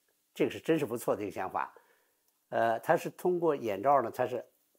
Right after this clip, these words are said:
安装在这个热靴这个车靴座上，然后只要一插，严丝合缝，而且它是橡胶的，贴在眼睛上非常舒服。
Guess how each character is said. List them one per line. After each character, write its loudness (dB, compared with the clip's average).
安 0
装 2
在 2
这 -2
个 -8
热 4
靴 -2
这 -4
个 -10
车 -2
靴 -2
座 0
上， -12
然 -8
后 -8
只 -10
要 0
一 -2
插， -2
严 0
丝 2
合 -2
缝， -6
而 -2
且 -2
它 -2
是 -8
橡 -4
胶 2
的， -10
贴 2
在 4
眼 -2
睛 -12
上 -8
非 0
常 -4
舒 -10
服。 -14